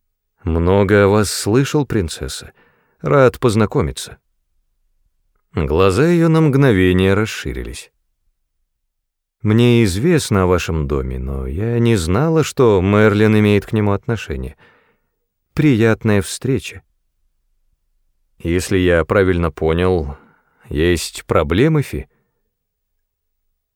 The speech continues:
«Да», ответила она, взглянув на Мендера.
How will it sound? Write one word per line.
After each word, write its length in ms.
«Да», 400
ответила 580
она, 240
взглянув 500
на 80
Мендера. 460